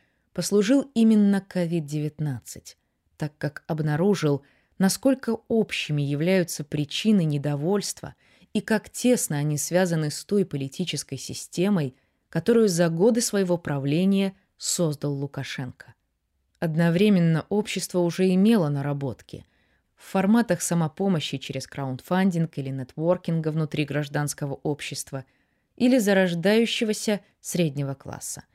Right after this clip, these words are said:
которые свидетельствовали о том, что именно горизонтально организованное и солидарное общество может и должно предложить альтернативу режиму Лукашенко. Поэтому неудивительно, что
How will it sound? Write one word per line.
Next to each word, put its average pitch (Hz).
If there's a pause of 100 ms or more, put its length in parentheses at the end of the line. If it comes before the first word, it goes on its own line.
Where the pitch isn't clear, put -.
(400)
которые 226
свидетельствовали 202
о 165
том, 226 (280)
что -
именно 226
горизонтально 180
организованное 135 (220)
и 190
солидарное 160
общество 175 (420)
может 214
и 254
должно 196
предложить 139 (200)
альтернативу 180
режиму 139
Лукашенко. - (600)
Поэтому 185
неудивительно, 180
что 151